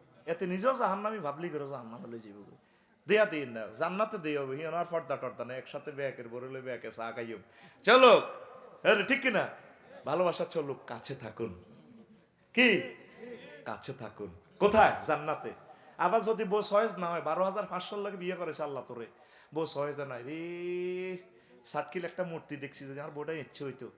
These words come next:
এটা উদ্দেশ্য করার সাথে সাথে বউরে হে কালারে, ওই যে, আর আমরা মনে মনে করি, "আল্লাহ, এই সুরত যদি,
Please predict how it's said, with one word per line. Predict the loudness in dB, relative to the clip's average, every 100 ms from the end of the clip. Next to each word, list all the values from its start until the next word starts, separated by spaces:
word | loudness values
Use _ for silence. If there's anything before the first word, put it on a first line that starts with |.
| _ _ _ -20 -14
এটা | -8 -8 -8 -14 -16 -16 -18 -14 -8
উদ্দেশ্য | -6 -4 -4 -4
করার | -2 -4
সাথে | -6 -8 -6
সাথে | -8 -6 -10 -12 -20 _
বউরে | -2 0 0
হে | -2 -6
কালারে, | -4 -2 -2 -4 -10 -20 -16 -8
ওই | -6
যে, | -4 -4
আর | -2
আমরা | -4 -6
মনে | -6 -6
মনে | -8 -8
করি, | -10 -8
"আল্লাহ, | -6 0 0
এই | -2
সুরত | -8 -8 -6 -6
যদি, | -6 -8 -8